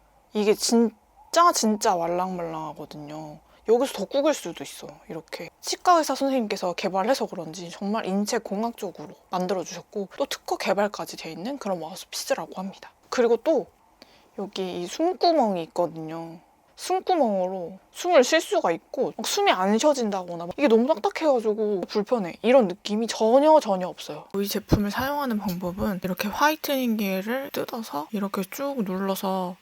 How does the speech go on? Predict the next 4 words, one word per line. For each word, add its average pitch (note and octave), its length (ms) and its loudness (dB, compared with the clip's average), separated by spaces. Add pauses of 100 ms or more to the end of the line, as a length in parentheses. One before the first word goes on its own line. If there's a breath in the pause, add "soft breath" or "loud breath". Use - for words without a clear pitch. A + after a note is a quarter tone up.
(120)
짜가지고 A#3+ 920 -6
마우스피스에 G3+ 760 -2
발라주면 E3+ 760 -6
됩니다. E3+ 480 -10